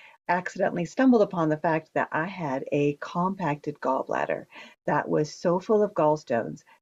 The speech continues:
that it was starting to become like a porcelain gallbladder, which means, like, the skin around the outside of it was hardening because of all the gallstones in there. And I had gallstones in my, in my bile ducts, and also I had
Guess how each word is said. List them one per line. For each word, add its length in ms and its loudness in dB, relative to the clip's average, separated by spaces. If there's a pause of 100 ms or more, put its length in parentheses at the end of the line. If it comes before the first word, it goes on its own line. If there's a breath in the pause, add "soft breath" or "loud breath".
that 340 0
it 120 -2
was 160 0
starting 300 0
to 80 -8
become 320 -6
like 160 -6
a 80 -4
porcelain 720 0
gallbladder, 640 4
which 200 -6
means, 160 0
like, 180 -2
the 100 -6
skin 400 -2
around 260 0
the 100 0
outside 260 2
of 80 2
it 80 -2
was 140 -4
hardening 640 -4 (360 soft breath)
because 300 -2
of 100 -6
all 380 2
the 80 -4
gallstones 640 -2
in 140 -4
there. 240 -2 (260 loud breath)
And 100 0
I 60 2
had 320 0 (140)
gallstones 500 0
in 100 -2
my, 160 -2 (200)
in 120 -6
my 300 -2 (560 soft breath)
bile 280 2
ducts, 600 -2
and 420 0
also 380 0
I 140 0
had 360 -4